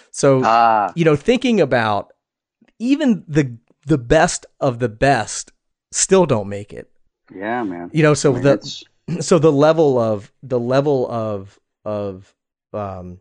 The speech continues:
Speaker 1: I almost said musicianship, but the level of athleticism and just raw talent and skill that, that is required to be an athlete, I don't think it's that far away from what's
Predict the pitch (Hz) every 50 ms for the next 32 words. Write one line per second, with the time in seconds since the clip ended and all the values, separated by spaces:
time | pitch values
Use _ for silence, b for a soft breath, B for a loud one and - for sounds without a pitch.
0 | _ _ 120 113 104 104 - 117 98 101 98 95 120 123 - 113 101 - 104 98
1 | - - 120 - - 117 113 110 117 135 151 156 156 139 120 107 - _ _ 113
2 | 113 107 - 117 123 131 131 123 - 127 110 104 107 98 92 90 90 - - 104
3 | - - - _ _ _ _ 143 120 120 120 117 113 110 - - - - 127 131
4 | 120 98 - - _ _ - - - - - 156 151 139 127 117 104 117 110 -
5 | b b b b b b b _ - 117 120 110 113 107 110 107 - - 139 120
6 | 120 117 117 110 - - 110 117 110 110 101 98 135 165 - - - 117 113 113
7 | b b b b b b - 175 240 277 311 359 302 - - 233 220 - 196 175
8 | - - - 156 151 - - - - 160 160 147 143 139 147 165 175 156 135 127
9 | 123 120 120 120 _ _ _ _ _ _ _ _ - 156 139 139 135 127 131 151
10 | 156 -